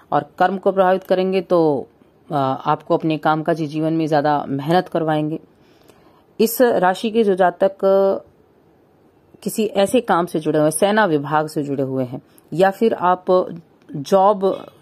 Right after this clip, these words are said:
चाहते हैं सेना विभाग में और उसके लिए आप तैयारी कर रहे हैं, तो उनके लिए ये समय बहुत ही उत्तम रहेगा।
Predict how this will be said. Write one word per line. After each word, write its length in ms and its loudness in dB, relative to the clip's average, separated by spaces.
चाहते 360 -2
हैं 120 -2
सेना 320 0
विभाग 400 -2
में 180 -6
और 80 2
उसके 240 -4
लिए 140 2
आप 200 2
तैयारी 340 0
कर 140 -8
रहे 180 -12
हैं, 260 -14
तो 60 -6
उनके 320 0
लिए 360 2
ये 260 2
समय 300 -2
बहुत 360 -2
ही 80 -4
उत्तम 280 -6
रहेगा। 360 -8